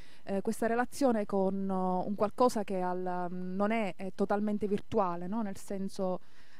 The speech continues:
eh, antico della parola, sembra, eh, una cosa molto, molto importante. E poi a-, gli altri strumenti, lo sappiamo, che hanno funzionato molto bene sono i gruppi.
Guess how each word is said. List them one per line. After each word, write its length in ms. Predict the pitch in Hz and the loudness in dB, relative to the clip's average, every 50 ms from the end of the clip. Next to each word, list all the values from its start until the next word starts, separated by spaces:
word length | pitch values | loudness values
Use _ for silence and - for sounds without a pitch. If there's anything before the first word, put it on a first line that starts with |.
| - - | -6 -6
eh, 180 | - 185 175 - | -4 -4 -4 -2
antico 360 | - 208 214 - - 226 208 | -2 -4 -4 -4 -4 0 0
della 240 | 190 190 185 190 202 | 2 2 2 2 2
parola, 360 | 208 277 254 208 196 190 196 | 2 2 2 2 2 0 -2
sembra, 640 | 196 - 208 196 202 196 196 190 185 180 180 180 - | -4 -4 -4 -4 -4 -2 -2 -2 0 0 -2 -2 -2
eh, 40 | - | -2
una 320 | 180 180 185 196 202 208 | -2 -4 -2 -2 -2 -2
cosa 220 | 202 196 190 - 185 | -2 -2 -4 -4 -6
molto, 1080 | 185 185 185 - - - 196 190 185 185 180 180 180 180 180 180 180 180 180 180 170 - 190 | -6 -6 -6 -6 -6 -6 -4 -4 -2 -2 -4 -4 -4 -4 -4 -4 -4 -4 -4 -4 -4 -6 -4
molto 260 | 196 202 196 - - | -4 -4 -4 -4 -6
importante. 680 | 190 185 185 180 - - 190 165 165 165 - - - - - - - - - - - - - - - - - - 202 | -6 -6 -6 -6 -6 -6 -6 -6 -6 -6 -8 -8 -8 -8 -8 -8 -8 -8 -8 -8 -8 -8 -8 -8 -8 -8 -6 -4 -2
E 720 | 220 214 208 208 208 202 202 196 196 196 190 190 190 190 185 | -2 0 0 0 0 0 0 0 -2 -2 -2 -4 -4 -6 -4
poi 220 | - 247 220 190 | -2 0 0 0
a-, 60 | 170 | 0
gli 140 | 190 175 185 | -2 -4 -4
altri 180 | 202 202 - 214 | -4 -4 -4 -6
strumenti, 400 | - - 254 240 262 254 226 - | -4 -4 -2 -2 0 0 0 0
lo 80 | 196 | 0
sappiamo, 360 | 185 208 202 - 254 233 214 202 | 0 -2 -2 0 0 0 0 0
che 60 | 196 | 0
hanno 100 | 185 190 | -2 -2
funzionato 420 | - - 196 - 202 196 190 208 196 | -2 -2 -2 -2 0 0 0 0 0
molto 240 | 196 196 - 269 | -2 0 2 2
bene 180 | 226 220 214 202 | 2 2 2 2
sono 160 | 175 202 196 | 2 0 0
i 60 | 196 | 0
gruppi. 480 | 180 214 214 190 - - - - 185 185 | 2 0 0 0 -2 -4 -6 -6 -6 -6